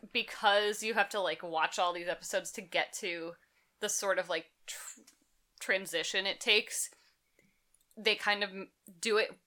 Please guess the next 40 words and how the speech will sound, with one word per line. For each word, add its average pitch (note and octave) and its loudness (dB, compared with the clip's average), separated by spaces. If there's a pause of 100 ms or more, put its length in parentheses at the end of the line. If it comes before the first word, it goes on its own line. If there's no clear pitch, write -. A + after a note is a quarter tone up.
(140)
very C4 8
well, F#3 8
and B3 6
they G#3 6
make F#3+ 2
it G#3+ 4
so B3+ 2
it - -2
kind A3 4
of, G3 2
like, E3+ 0
sneaks - 0
up D#3 0
on A3+ 4
you, C#4+ 0
and A3 4
it's - -8 (440)
like, G3 2
"Oh A#3+ 8
god," G#3+ 12
all F#3+ 10
of F#3+ 6
a G3 -4
sudden G#3+ 4
you G3+ 4
have F3 4
feelings G3 2
for F#3 -4
people F#3 -2
that F3 -6
you F#3 -6
didn't F#3 -6
think F3 -6
you F#3 -2
had E3 -8
feelings C4 10
about, G3+ 8
and G3+ -4
you're F#3 2
like, E3+ 0